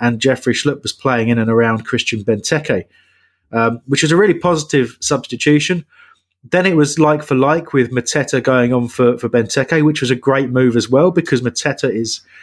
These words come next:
definitely more mobile, definitely more of a, a handful for people to follow. And he had some really nice touches. And,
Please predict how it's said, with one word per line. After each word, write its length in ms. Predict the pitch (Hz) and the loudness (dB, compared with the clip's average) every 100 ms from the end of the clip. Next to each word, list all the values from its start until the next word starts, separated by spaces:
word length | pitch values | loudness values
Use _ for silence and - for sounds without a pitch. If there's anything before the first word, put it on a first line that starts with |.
| - _ - | -20 _ -2
definitely 420 | 160 151 147 131 | -2 0 -2 0
more 220 | 135 131 | 2 2
mobile, 580 | 123 127 127 151 156 143 - | 2 2 2 2 2 -2 -2
definitely 400 | 165 160 135 135 | -2 -2 -6 -2
more 280 | 135 135 123 | 2 2 4
of 100 | 127 | 2
a, 220 | 117 - _ _ _ _ _ _ 110 | 0 -4 _ _ _ _ _ _ -8
a 80 | |
handful 560 | 107 139 160 135 - 123 | -4 -2 -2 -2 2 0
for 120 | - | 0
people 320 | - 135 123 117 | -2 -2 -2 -8
to 100 | - | -4
follow. 360 | 139 143 113 | 0 2 2
And 80 | 120 | 2
he 40 | |
had 120 | 127 120 | 0 -2
some 200 | 113 120 | -6 -2
really 260 | 131 123 | 0 2
nice 280 | 120 123 - | 0 -2 -4
touches. 480 | - 139 - 113 110 | -6 -6 -4 -6 -6
And, 160 | 104 | -14